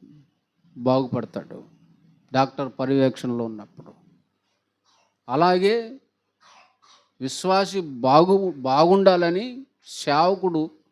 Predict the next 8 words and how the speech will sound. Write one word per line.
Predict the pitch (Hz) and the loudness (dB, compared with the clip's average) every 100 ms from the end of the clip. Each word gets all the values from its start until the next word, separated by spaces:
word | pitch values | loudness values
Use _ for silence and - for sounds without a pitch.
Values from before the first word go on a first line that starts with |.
| - | -12
విశ్వాసిని | 139 185 185 175 170 156 | -8 0 0 2 0 0
తన | 151 139 139 | 0 0 0
పర్యవేక్షణలో | 127 - 139 165 180 170 165 165 151 151 170 | -4 -6 0 0 2 0 -2 -4 -4 -2 -2
ఉంచుకుంటాడు. | 160 151 - - 160 165 127 139 - _ _ _ _ _ _ _ _ _ _ _ _ _ _ _ _ _ _ _ _ _ _ _ _ _ _ _ _ _ _ _ _ _ _ | -4 -6 -6 -2 -2 -4 -8 -12 -20 _ _ _ _ _ _ _ _ _ _ _ _ _ _ _ _ _ _ _ _ _ _ _ _ _ _ _ _ _ _ _ _ _ _
ఒక | 120 127 - | -8 -6 0
తండ్రిగా, | 131 147 147 127 101 92 - _ _ _ _ _ _ _ _ _ _ _ _ _ _ _ _ _ _ _ _ - | 2 4 2 0 -4 -12 -20 _ _ _ _ _ _ _ _ _ _ _ _ _ _ _ _ _ _ _ _ -12
ఒక | 117 | -8
సహోదరునిగా, | 131 135 147 160 160 156 147 139 110 90 - | -2 2 6 6 6 4 2 0 -4 -10 -16